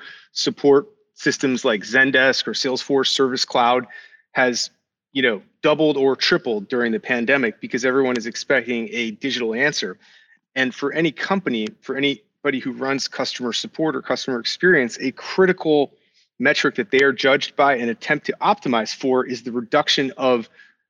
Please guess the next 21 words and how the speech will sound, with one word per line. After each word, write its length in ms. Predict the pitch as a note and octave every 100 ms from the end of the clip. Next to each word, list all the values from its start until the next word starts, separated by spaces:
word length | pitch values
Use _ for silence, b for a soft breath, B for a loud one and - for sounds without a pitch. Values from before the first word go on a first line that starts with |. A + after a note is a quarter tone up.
| _ _ _ _ -
cases, 560 | - C3+ - F#2 - - _ -
the 60 |
reduction 380 | B2 C#3 C3+ C#3+
of 100 | A2
tickets. 560 | - C3+ G2 - - - _
Ca-, 220 | - C#3 -
so 200 | - C3
one 160 | D3
of 60 | D#3+
the 100 | C3
techniques 520 | - C3 C#3+ C3+ -
you 100 | C3+
can 160 | A#2+ A#2
do 220 | C#3+ B2 A2+ B B _
is 140 | B2+ B2
you 80 |
can 140 | A#2+ B2+
put 140 | D#3
our 140 | C3+ -
search 340 | - D#3 -
box 460 | D#3+ - - -